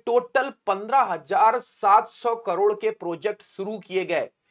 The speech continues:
जिसमें आप क्या क्या चीज देखेंगे। तो यहाँ पर हमारे नरेंद्र मोदी जी ने अयोध्या धाम रेलवे स्टेशन, तो रेलवे स्टेशन का नाम है अयोध्या धाम, इसको रीडेवलप किया है। पहले जो दस हजार, बीस हजार की कैपेसिटी थी, अब वो बढ़ा करके साठ,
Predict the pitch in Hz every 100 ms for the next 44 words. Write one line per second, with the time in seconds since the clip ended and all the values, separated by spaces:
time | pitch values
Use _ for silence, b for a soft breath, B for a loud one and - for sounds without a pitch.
0 | _ _ 117 208 - 254 262 254 - 220
1 | 185 240 240 226 214 226 220 247 254 _
2 | _ 190 151 196 233 269 277 262 254 180
3 | 185 214 247 190 190 233 226 196 185 220
4 | 185 180 170 214 - b b 196 226 185
5 | 170 269 196 156 202 240 202 185 202 214
6 | 208 196 165 160 170 170 190 208 208 202
7 | 214 214 196 202 214 226 156 170 170 202
8 | 170 170 226 233 190 - 233 - 240 220
9 | 190 220 - 202 208 240 254 _ _ _
10 | 180 214 226 240 - 214 214 214 208 180
11 | 202 190 208 202 180 165 196 190 190 202
12 | 214 196 190 135 165 165 202 208 196 -
13 | 226 - - 196 208 233